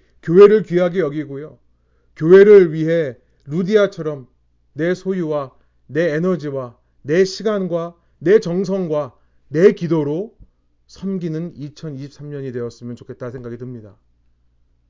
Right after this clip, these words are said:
설교를 시작하면서 제가 "이천이십이 년 돌아보시면 무엇이 떠오르시냐?"라고 물었었는데요. 저는 소원합니다. 이천이십삼 년을 생각하시면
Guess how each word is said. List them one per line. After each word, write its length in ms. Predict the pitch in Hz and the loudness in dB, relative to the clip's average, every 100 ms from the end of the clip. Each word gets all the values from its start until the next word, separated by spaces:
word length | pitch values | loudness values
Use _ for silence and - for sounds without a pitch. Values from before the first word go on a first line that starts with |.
| _ _ _ _ _ _ _ _ | _ _ _ _ _ _ _ _
설교를 380 | - 190 202 190 | -4 0 4 2
시작하면서 500 | 196 202 185 175 165 | 0 -2 -4 -4 -6
제가 200 | 160 170 | -6 -6
"이천이십이 640 | 160 180 160 160 170 170 | -6 -8 -8 -8 -8 -8
년 160 | 165 | -8
돌아보시면 840 | 151 156 156 147 147 147 190 147 98 _ _ _ _ _ | -6 -6 -6 -8 -10 -10 -10 -10 -14 _ _ _ _ _
무엇이 560 | 123 151 185 202 214 214 | -6 4 4 4 0 -2
떠오르시냐?"라고 1000 | 214 214 196 165 175 160 147 139 139 | 0 0 -4 -6 -8 -6 -6 -8 -10
물었었는데요. 800 | 135 131 135 135 123 110 107 107 _ _ _ _ _ _ _ _ _ _ _ _ _ | -10 -10 -10 -10 -12 -12 -14 -18 _ _ _ _ _ _ _ _ _ _ _ _ _
저는 200 | 160 180 | -8 -6
소원합니다. 720 | 190 202 202 180 143 143 107 | -4 -2 -2 -4 -8 -10 -12
이천이십삼 720 | 147 165 196 160 185 185 196 | -14 -10 -8 -8 -10 -10 -8
년을 220 | 214 208 196 | -6 -4 -2
생각하시면 800 | 202 202 190 147 160 214 101 | -4 -6 -6 -6 -6 -6 -8